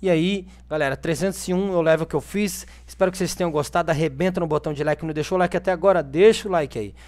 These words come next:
Fechou? Muito obrigado. Vou ficando por aqui. Um grande abraço. Fiquem com Deus e até o próximo vídeo, rapaziada.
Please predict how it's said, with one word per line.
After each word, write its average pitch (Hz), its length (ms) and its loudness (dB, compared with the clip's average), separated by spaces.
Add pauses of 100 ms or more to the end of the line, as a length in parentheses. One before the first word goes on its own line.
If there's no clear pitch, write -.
(100)
Fechou? 202 420 0 (200)
Muito 226 240 2
obrigado. 165 500 2 (320)
Vou 196 120 4
ficando 190 240 0
por 180 160 0
aqui. 180 360 -4
Um 147 140 -8
grande 185 300 0
abraço. 165 480 2
Fiquem 190 360 -4
com 180 200 -2
Deus 160 500 -4
e 160 80 -4
até 156 240 -2
o 143 60 0
próximo 147 400 -6
vídeo, 131 260 -8
rapaziada. 120 720 -4